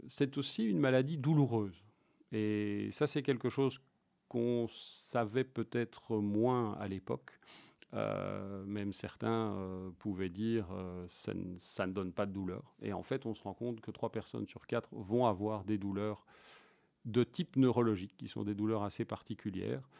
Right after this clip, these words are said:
Euh, par exemple, des sensations désagréables, d'aiguilles, de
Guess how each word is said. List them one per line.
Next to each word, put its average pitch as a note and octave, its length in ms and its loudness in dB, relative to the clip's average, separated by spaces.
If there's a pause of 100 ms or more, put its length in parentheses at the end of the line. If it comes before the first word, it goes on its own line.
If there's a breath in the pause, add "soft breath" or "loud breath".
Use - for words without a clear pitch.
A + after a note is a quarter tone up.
(340 loud breath)
Euh, G2+ 720 -4
par G2+ 160 2
exemple, G#2+ 600 0
des G2 140 -2
sensations G#2+ 800 0
désagréables, G2 1000 -2
d'aiguilles, G#2 760 -2
de F#2 340 -8